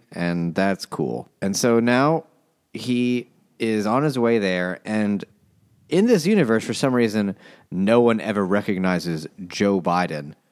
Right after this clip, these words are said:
in the street. They just think he's some weird old guy. And I'm not cr-,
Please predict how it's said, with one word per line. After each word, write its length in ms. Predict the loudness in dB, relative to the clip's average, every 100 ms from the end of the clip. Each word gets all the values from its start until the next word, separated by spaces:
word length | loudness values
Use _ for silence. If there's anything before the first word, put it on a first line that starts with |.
| _ _ _
in 160 | -4 -2
the 80 | -2
street. 480 | -2 0 0 -2 -4
They 80 |
just 120 | -4 -2
think 120 | -2
he's 120 | -2
some 120 | -2
weird 200 | 0 0
old 260 | 0 0 -2
guy. 380 | -2 -2 -2 -6 _ _ _ _ _ _ _ _ _ _ -4
And 120 | -2
I'm 80 | 2
not 180 | 0 -2
cr-, 240 | -8 -8